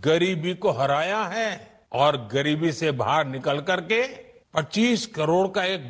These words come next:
बहुत बड़ा समूह नियो मिडिल क्लास के रूप में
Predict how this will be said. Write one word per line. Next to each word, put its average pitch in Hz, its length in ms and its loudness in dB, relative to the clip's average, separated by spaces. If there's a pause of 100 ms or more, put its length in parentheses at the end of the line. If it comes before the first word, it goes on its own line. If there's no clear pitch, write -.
(100)
बहुत 160 300 2
बड़ा 196 340 0
समूह 202 960 -2
नियो 180 540 2
मिडिल 175 400 0
क्लास 160 480 -2
के 160 80 2
रूप 147 280 -2
में 277 340 0